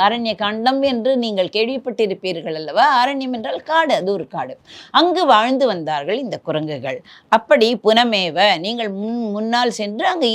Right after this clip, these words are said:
இருங்கள் என்று சொன்னார். அரிய தன் படை கர்த்தர் என்று அந்த வானர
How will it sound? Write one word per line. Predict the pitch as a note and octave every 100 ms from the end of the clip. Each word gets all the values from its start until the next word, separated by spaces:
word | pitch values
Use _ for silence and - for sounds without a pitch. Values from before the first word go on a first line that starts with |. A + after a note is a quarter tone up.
| B3
இருங்கள் | B3 G#3 F3
என்று | D3+ D3+ G3+
சொன்னார். | C4 C4 G3+ D#3 - - - -
அரிய | A#3 D4+ E4
தன் | D4 C#4+ D4+
படை | C4 G3+ B3 B3+
கர்த்தர் | - E3 - D4+ C#4+
என்று | G#3+ E3 D#3+ D3
அந்த | G3 F#3+
வானர | F3 G3+ C4+